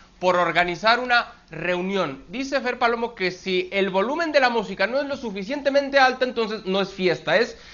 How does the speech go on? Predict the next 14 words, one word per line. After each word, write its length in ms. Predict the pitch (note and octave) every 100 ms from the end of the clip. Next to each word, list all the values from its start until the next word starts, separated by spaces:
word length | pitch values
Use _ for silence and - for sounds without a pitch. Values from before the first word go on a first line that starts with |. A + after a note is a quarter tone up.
| -
reunión, 600 | C#3+ D#3 E3+ E3 F#3 A3+
y 60 | G3+
al 120 | D3
parecer 380 | D3+ D#3 D#3 G3+
ha 80 | G3
sido 240 | G3+ F3
eso, 160 | E3+ D#3
una 180 | A3
reunión, 320 | B3 A3 B3+ C4+
pero 200 | G3 E3
que 80 | F#3+
ha 60 |
traído 300 | F#3 F3 E3+
consecuencias. 800 | D#3 C3+ C3+ B2 G2+ - -